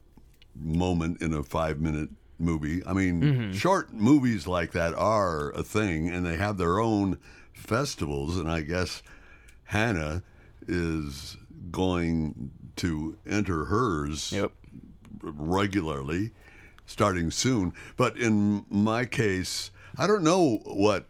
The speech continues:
Speaker 1: he actually did with it. I got a lot of praise from other people, but when I watch it, it depends on my mood,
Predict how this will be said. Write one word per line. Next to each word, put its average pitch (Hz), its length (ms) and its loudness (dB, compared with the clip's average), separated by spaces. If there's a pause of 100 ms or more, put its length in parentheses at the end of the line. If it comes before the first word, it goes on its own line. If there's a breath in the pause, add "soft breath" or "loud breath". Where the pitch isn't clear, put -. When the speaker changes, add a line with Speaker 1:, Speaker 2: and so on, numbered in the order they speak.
Speaker 1:
he 98 540 2 (100)
actually 85 600 0
did 98 240 2
with 90 120 0
it. 76 100 0
I 101 120 4
got 113 240 0
a 92 60 -2
lot 98 460 2
of 82 100 -6
praise 95 480 0
from 85 220 -2
other 85 200 0
people, 104 300 0
but 85 220 -2
when 104 380 4
I 123 260 0
watch 104 500 -2
it, 69 260 -8 (260)
it 90 160 -2
depends 101 720 0 (180)
on 85 280 2
my 87 380 0
mood, 147 680 2